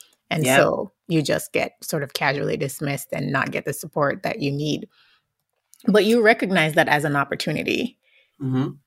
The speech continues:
Speaker 1: especially as it comes to marketing, because
Speaker 2: Yes.
Speaker 1: there are lots of people who have great ideas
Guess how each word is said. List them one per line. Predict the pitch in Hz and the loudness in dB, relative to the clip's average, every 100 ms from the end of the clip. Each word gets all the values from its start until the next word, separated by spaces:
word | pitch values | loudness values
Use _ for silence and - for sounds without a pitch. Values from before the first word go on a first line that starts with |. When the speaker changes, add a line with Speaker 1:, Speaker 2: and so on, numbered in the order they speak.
| _ - | _ -6
Speaker 1:
especially | 175 - 165 170 160 | -2 2 4 6 6
as | 143 | 4
it | - | 0
comes | 160 139 135 - | 0 0 -2 -2
to | 160 | -2
marketing, | 135 135 135 - - - 190 _ _ _ | 2 0 0 -4 -4 -4 -8 _ _ _
because | 165 127 | 0 4
Speaker 2:
Yes. | 117 147 | 4 4
Speaker 1:
there | |
are | 143 | 4
lots | 151 165 - | 4 4 0
of | - | -6
people | - 143 - 156 147 | -4 -6 -2 -4 0
who | 139 | -2
have | 151 139 135 - _ _ | 0 0 0 -8 _ _
great | 139 156 180 | -4 0 2
ideas | 214 165 - - 247 - - | 0 0 0 -2 -2 -6 -14